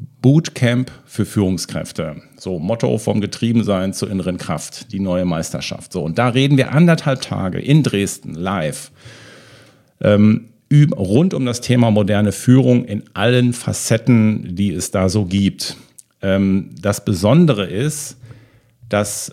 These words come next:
ähm, das wirklich eine, eine geile Community ist. Also da kommen hier, ne, unsere Kunden, äh, Podcast-Hörer und, ähm, ja, unsere gesamte Community, die Teilnehmer aus unserer Ausbildung und auch von den Führungskräfteseminaren und so weiter.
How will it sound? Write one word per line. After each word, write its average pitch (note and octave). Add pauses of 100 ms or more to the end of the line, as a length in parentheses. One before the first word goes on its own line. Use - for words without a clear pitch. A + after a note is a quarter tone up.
ähm, G2
das G#2
wirklich G#2+
eine, G2+
eine F#2+
geile G#2+
Community F2+
ist. D#2+
Also E2+
da F#2+
kommen A#2+
hier, G#2+
ne, A2+
unsere A2
Kunden, G2+
äh, -
Podcast-Hörer F2+
und, F2
ähm, F2+
ja, F2
unsere G#2
gesamte A2+
Community, G#2+
die G#2+
Teilnehmer F#2+
aus F2+
unserer F2
Ausbildung F2
und F2
auch F#2
von -
den F#2+
Führungskräfteseminaren E2
und D#2
so C#2+
weiter. -